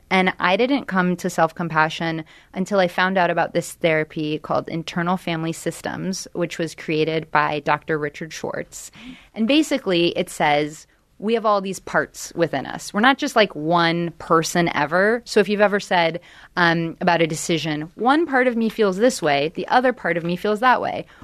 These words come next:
Well, those are different voices within you. And it really made sense for me that I had all these different, um, parts of me.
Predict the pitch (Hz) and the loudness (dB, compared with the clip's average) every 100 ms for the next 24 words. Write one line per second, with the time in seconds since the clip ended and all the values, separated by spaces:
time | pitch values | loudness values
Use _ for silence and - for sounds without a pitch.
0 | - 214 233 233 226 _ 208 220 220 208 | -6 0 2 2 0 _ 0 0 2 0
1 | 190 - 214 208 196 170 175 170 175 156 | 0 0 2 2 0 2 2 2 -2 -4
2 | 151 156 143 147 - 98 - - - - | -2 -2 -4 -8 -10 -12 -12 -16 -10 -2
3 | 214 214 311 349 339 226 196 190 175 170 | -2 0 0 2 2 0 0 0 -2 -6
4 | - 165 180 - - 240 247 262 262 185 | -2 0 0 -4 -2 0 2 2 2 2
5 | 180 - 190 185 - 185 185 180 185 160 | 0 0 0 0 0 2 2 0 -6 -6
6 | 185 - 180 175 - - - - - 180 | -6 -2 -2 -2 -6 -18 -20 -20 0 2
7 | 170 165 - - - 370 - 156 160 160 | 2 -2 -10 -4 2 2 2 -6 -8 -12
8 | 170 | -16